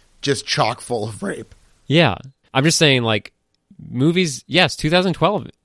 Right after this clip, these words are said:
Speaker 2: it doesn't even matter. If you go back, you'll, a lot of comedies probably were still like that.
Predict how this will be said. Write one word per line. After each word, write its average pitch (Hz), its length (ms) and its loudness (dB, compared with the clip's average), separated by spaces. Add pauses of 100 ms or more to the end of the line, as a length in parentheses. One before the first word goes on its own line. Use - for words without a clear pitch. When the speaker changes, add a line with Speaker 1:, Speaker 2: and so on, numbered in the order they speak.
(680)
Speaker 2:
it 139 120 -6
doesn't 170 220 4
even 175 140 2
matter. 165 260 0
If 117 100 -4
you 117 80 -6
go 135 100 0
back, 151 240 0
you'll, 143 200 -4
a 117 40 -6
lot 139 200 0
of 170 60 -2
comedies 98 420 -4
probably 101 240 -2
were 104 60 -4
still 117 200 -4
like 113 220 -2
that. 101 260 -4